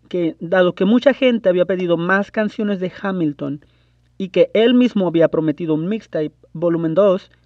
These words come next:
lo que haría sería liberar cada mes una canción relacionada con el musical.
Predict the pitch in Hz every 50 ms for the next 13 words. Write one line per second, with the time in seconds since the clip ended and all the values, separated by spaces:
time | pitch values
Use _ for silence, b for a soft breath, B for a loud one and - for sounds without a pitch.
0 | _ _ _ _ _ _ _ _ _ _ _ _ _ - 208 214 226 226 233 233
1 | 233 247 233 233 233 233 240 262 277 277 269 - 233 208 208 202 208 202 208 202
2 | 196 190 190 - - 240 233 247 233 226 220 214 202 - - - 208 220 214 208
3 | 214 214 196 - - 202 190 190 190 190 180 156 135 - - 156 160 165 170 170
4 | 170 - - 202 202 196 190 190 185 185 180 - 202 170 - - - - -